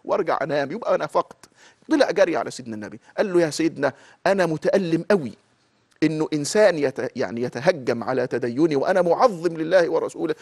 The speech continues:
ويقول إن أنا نافقت علشان مش قادر أقوم أصلي وبقى أصلي بأقل قدر". قام سيدنا النبي دعا سيدنا معاذ.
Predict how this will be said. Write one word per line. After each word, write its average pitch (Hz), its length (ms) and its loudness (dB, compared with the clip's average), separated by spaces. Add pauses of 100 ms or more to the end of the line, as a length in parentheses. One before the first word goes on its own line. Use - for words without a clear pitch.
(100)
ويقول 185 320 0
إن 165 140 2
أنا 175 120 2
نافقت 156 380 -2
علشان 165 300 -2
مش 185 140 -6
قادر 220 340 2
أقوم 233 160 -4
أصلي 220 280 -2
وبقى - 160 0
أصلي 277 260 -2
بأقل 247 400 -2
قدر". - 280 -4 (1160)
قام 269 140 8
سيدنا 240 300 -2
النبي 233 400 -2
دعا 160 480 4
سيدنا 120 560 -8
معاذ. - 340 -16